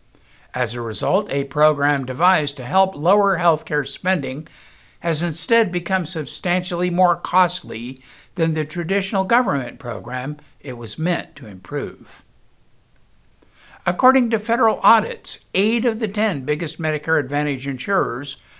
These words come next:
representing more than two-thirds of the market, have submitted inflated bills. And four of the five largest players, United Health, Humana, Evolent,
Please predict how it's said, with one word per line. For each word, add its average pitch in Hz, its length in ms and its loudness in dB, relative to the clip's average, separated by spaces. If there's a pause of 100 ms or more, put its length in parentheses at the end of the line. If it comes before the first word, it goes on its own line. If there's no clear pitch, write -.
(200)
representing 165 640 2
more 180 180 4
than 180 240 -2
two-thirds 214 880 2
of 127 140 -8
the 151 80 -4
market, 156 560 0 (380)
have 147 200 -2
submitted 156 640 0 (220)
inflated 214 920 2
bills. 151 540 -2 (1120)
And 127 180 -6
four 135 180 0
of 120 120 -4
the 131 120 -6
five 175 520 2
largest 123 500 -2
players, 120 600 -6 (260)
United 120 480 -4
Health, 131 400 -4 (340)
Humana, 123 720 -4 (800)
Evolent, 143 600 0